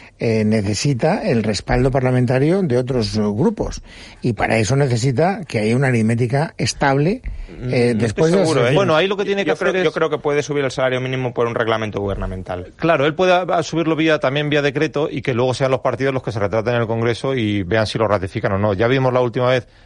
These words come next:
Speaker 3: que la oposición decía que, que no y que los nacionalistas di-, decían que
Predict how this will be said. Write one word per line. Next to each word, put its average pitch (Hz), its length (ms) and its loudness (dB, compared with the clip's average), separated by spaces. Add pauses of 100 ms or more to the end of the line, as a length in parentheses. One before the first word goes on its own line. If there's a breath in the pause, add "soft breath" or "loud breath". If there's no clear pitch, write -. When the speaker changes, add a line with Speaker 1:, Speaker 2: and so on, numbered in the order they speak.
(100)
Speaker 3:
que 113 100 -4
la 113 60 0
oposición 101 380 -4
decía 110 360 0
que, 90 260 -4
que 98 160 -6
no 147 300 2
y - 20 -2
que 113 80 -4
los 98 100 -2
nacionalistas 101 540 -2
di-, 110 220 -2
decían 110 500 -4
que 104 180 -2